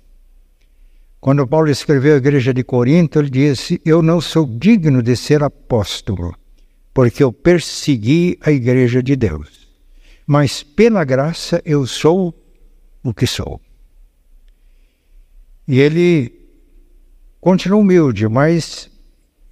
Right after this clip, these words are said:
ele foi realista, dizendo, "E a graça de Deus na minha vida não foi em vão,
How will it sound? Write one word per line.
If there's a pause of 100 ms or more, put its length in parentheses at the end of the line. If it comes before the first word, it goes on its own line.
ele
foi
realista,
dizendo,
"E
a
graça
de
Deus
na
minha
vida
não
foi
em
vão,